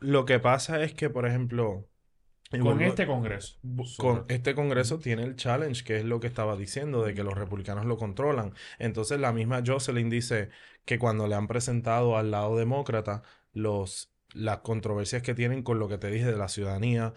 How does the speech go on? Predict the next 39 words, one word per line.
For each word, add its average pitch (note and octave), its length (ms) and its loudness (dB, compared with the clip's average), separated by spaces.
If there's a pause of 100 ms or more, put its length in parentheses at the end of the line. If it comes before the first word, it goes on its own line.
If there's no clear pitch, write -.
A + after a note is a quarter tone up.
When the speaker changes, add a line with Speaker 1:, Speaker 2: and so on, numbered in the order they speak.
(140)
Speaker 1:
los A2 160 -2
fondos G#2 260 -2
federales, A2 540 4 (280)
eh, G#2+ 520 -2
la A#2 180 2
libre A#2 220 2
asociación, C3 760 -2
para A#2 240 0
ellos B2 400 0
otro A#2+ 360 2
issue B2 300 2
es B2 120 4
que A#2+ 300 2 (280)
si B2+ 360 -2
yo C3+ 160 2
te F3 100 2
estoy E3+ 240 2
dando D3 320 0
a C#3 80 -2
ti C#3+ 140 -2
la C3+ 100 2
oportunidad B2+ 560 -2
para A2+ 220 2
que G#2+ 120 0
tomes B2 440 -2
autodeterminación A#2+ 920 0
en C3 100 -4
tu B2 80 -2
futuro A#2 500 0 (260)
y B2 180 -2
tú A#2+ 180 -2
te C#3 120 2
vas C#3+ 360 2
a C3 120 0
ir C#3 200 0
como C3 240 0
una C3 120 0
nación C3 340 -2
independiente, C3+ 800 0